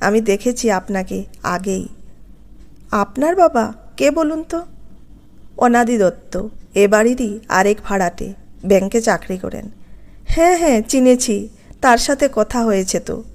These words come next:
হেসে বলেছিল পলাশ। মেয়েটার সহজ ব্যবহারে সব জড়তা কেটে যাচ্ছিল ওর।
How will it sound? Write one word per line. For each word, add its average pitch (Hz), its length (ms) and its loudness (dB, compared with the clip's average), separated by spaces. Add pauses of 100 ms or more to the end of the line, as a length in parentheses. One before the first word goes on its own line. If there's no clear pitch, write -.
(600)
হেসে 226 240 2
বলেছিল 202 520 0
পলাশ। - 560 -6 (1120)
মেয়েটার 285 320 6
সহজ 285 480 4
ব্যবহারে 277 600 2 (120)
সব 240 440 2
জড়তা 202 380 4
কেটে 196 260 -2
যাচ্ছিল 196 420 0
ওর। 180 260 -2